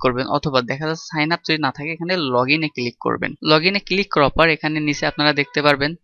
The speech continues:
সাইন আপ বাটন, এখানে ক্লিক করলেই কিন্তু আপনারা এরকম ইন্টারফেস পেতে পারেন, অথবা তার আগে এরকম থাকতে পারে। আপনারা দেখুন এখানে এরকম থাকতে পারে,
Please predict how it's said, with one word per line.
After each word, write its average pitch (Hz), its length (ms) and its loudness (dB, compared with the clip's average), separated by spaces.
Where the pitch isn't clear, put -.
সাইন 123 260 -4
আপ 113 120 -4
বাটন, 139 280 -2
এখানে 156 220 -2
ক্লিক 151 300 0
করলেই 160 280 6
কিন্তু 147 200 -2
আপনারা 151 280 4
এরকম 143 280 2
ইন্টারফেস 147 440 4
পেতে 151 240 -2
পারেন, 175 180 2
অথবা 160 300 0
তার 151 200 4
আগে 156 120 -2
এরকম 143 260 2
থাকতে 127 300 -4
পারে। 131 220 4
আপনারা 135 220 -2
দেখুন 156 200 -4
এখানে 156 220 2
এরকম 139 260 4
থাকতে 147 320 2
পারে, 143 180 4